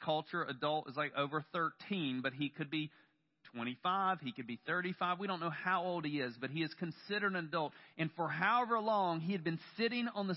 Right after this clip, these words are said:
side of the road blind. In their culture, they could not do anything else. There was no other work available for him. There were no government programs to make sure that he could have a job to get paid. The government program was you sit near the church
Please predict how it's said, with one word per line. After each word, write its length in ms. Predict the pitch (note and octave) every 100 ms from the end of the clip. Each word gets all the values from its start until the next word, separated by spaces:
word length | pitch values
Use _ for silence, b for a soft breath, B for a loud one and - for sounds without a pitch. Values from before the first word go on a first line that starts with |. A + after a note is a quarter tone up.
| -
side 260 | G3+ G#3+
of 60 | G#3
the 60 |
road 240 | G#3 G3 D3+
blind. 400 | F#3 F#3+ E3 D#3
In 60 |
their 120 | F3 F#3
culture, 460 | - - - F#3+
they 140 | D#3+ E3+
could 180 | A3+
not 200 | A3+ A#3
do 140 | G#3 G#3
anything 400 | G3 F#3 F#3 F3
else. 200 | D#3 A#2
There 100 | F3
was 120 | E3+
no 160 | G#3+ A#3+
other 180 | G#3 F#3 B B
work 380 | D3+ G#3 A3 - -
available 560 | D3 E3 D3+ E3+ D3
for 80 | -
him. 80 | D3
There 120 | D3
were 40 | G3
no 140 | A3+
government 500 | E3 G#3 G#3 G#3 F#3
programs 540 | - G#3 F3+ F3 D3+
to 80 | -
make 160 | F3 F3+
sure 160 | F3
that 80 | D#3+
he 100 | D#3
could 140 | F3+ E3+
have 160 | F3
a 40 | D#3
job 440 | G3 F#3+ F3 D#3 - B B
to 60 | F3
get 160 | D#3
paid. 480 | - G#3 F3 D3+ C#3+ - B
The 80 | D#3
government 380 | C#3+ A3+ A3+ -
program 520 | A#3 B3 F#3+ F#3 F#3
was 160 | F3 D#3
you 180 | F#3+ F#3+ -
sit 220 | A3+ F#3+
near 180 | G#3 G#3+
the 160 | F3+ - -
church 340 | A3 G#3 -